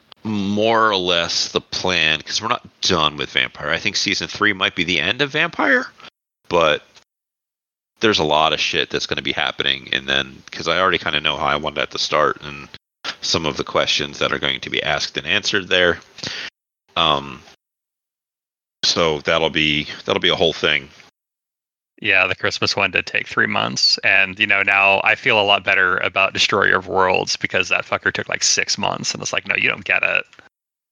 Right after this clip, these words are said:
Speaker 2: It, it takes as long as it needs to take because it's just that good.
Speaker 1: Yeah. The plan at the moment is after the last vampire is released, we will then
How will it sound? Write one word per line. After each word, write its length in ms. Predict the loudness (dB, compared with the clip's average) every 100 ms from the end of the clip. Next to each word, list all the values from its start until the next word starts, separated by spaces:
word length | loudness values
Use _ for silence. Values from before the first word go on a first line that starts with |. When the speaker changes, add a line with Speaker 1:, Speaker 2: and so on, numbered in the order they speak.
| _ _ _ _ _ _ _
Speaker 2:
It, 180 | -2 -2 0
it 160 | -4 0
takes 240 | -2 0
as 100 | 2
long 280 | 4 4 2
as 80 | 0
it 100 | 0
needs 220 | -2 -2
to 80 | -6
take 440 | -2 0 -2 -8
because 260 | -2 -2 0
it's 100 | 0
just 160 | -2
that 180 | -2 -2
good. 320 | -2 -2 -4 -8 _ _ _ _ _ _ _
Speaker 1:
Yeah. 140 | -6 -6 _ _ -20 -20 _ _ _ _ _ _ _ _ -20 -20 _ _ -8
The 220 | 0 0
plan 420 | 0 0 2 2
at 220 | 0 0
the 80 | 0
moment 400 | 2 2 2 -2
is 460 | 0 2 2 0 -2 0
after 400 | -2 0 0 0
the 120 | -2
last 720 | 0 0 2 2 0 -2 -4 -6 _ _ _ _ _ _ -4
vampire 640 | -2 0 0 2 2 0 -6 _ _ _ _ _ _ _ _ _ -2
is 220 | 0 0
released, 640 | 0 0 -2 -2 -2 -4 -8 -14 -18 _
we 80 | -6
will 160 | -4 -4
then 560 | -2 -2 -4 -12 -18